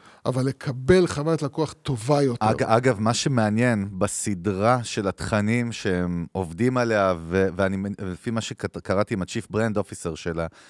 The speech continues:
Speaker 2: של הרשת, שהוא אמר שזה רק ההתחלה, יש להם תוכנית לשנתיים קדימה. אפרופו, תראה איך מותג, כאילו, גדול חושב.
Speaker 1: מה, ברור.
Speaker 2: יש להם תוכנית איתה, כאילו, אז, אז הם יצרו איתה סדרה של, אה, סרטונים שהם... גם ממצבים את ה-, את הדמות החדשה של ה-mother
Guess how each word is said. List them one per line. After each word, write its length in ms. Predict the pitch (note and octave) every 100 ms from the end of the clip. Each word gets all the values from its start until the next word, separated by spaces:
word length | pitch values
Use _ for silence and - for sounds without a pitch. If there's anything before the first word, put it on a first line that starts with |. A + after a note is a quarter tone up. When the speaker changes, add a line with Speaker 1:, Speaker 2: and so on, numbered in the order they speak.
| _
Speaker 2:
של 140 | - G#2
הרשת, 140 | A#2+
שהוא 140 | - F2+
אמר 140 | G#2
שזה 140 | G2
רק 220 | F#2+ A2 A2+
ההתחלה, 360 | - - G#2+
יש 120 | G#2
להם 80 | A2+
תוכנית 340 | G2+ - A2+ A#2+
לשנתיים 520 | - F#2+ - A2+ G#2
קדימה. 420 | F#2+ F#2 A#2 G2 - - -
אפרופו, 320 | F2+ G2 - G#2
תראה 160 | F#2+
איך 160 | G2+ -
מותג, 260 | E2 F#2 E2
כאילו, 240 | - E2
גדול 280 | D#2 E2+ F#2
חושב. 440 | F2+ E2+ - A2 F2+
Speaker 1:
מה, 140 | G2+ G#2
ברור. 360 | E2+ F2 C#3
Speaker 2:
יש 120 | F3 B2
להם 100 | A2
תוכנית 440 | G#2 G2 B2 A#2+
איתה, 220 | A#2+ G#2+
כאילו, 420 | - G2 F#2+ F#2+ -
אז, 220 | F#2 E2+
אז 160 | G2 F2+
הם 80 |
יצרו 220 | F#2 - D3
איתה 160 | C3
סדרה 320 | - G2+ G#2+
של, 240 | A#2 C3+ A2+ F2+
אה, 240 | F2 F2
סרטונים 720 | E2+ - F#2 - F2 A#2+ C#3 C3
שהם... 280 | - E2+ D#2 _ _ _ -
גם 300 | A#2 B2+ B2 -
ממצבים 500 | G2 F#2+ - G#2+ A2
את 80 | G2+
ה-, 40 | F2+ -
את 100 | -
הדמות 360 | F2+ F#2+ A2
החדשה 400 | A2+ G#2+ F#2 G#2+
של 140 | G2 F#2+
ה-mother 220 | G2